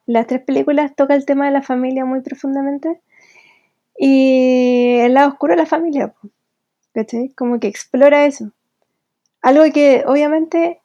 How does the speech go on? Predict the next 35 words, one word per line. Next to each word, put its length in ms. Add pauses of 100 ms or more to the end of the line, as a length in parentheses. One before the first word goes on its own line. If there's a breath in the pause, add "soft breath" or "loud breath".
(200)
en 260
nuestra 280
sociedad 480
es 100
como 280
muy 280
tabú 400
también, 380
pues, 160
así 140
como 320 (120)
tomar 200
a 60
la 100
familia 380
desde 240
ahí, 260 (500)
¿o 80
no? 260 (2250)
Si 140
la 180
familia 320
es 60
como 320 (120)
la 920
familia, 1080 (640)
sobre 220
todo 100
la 80
familia 300
nuclear, 360
es 120
como 220
un 140
tema 840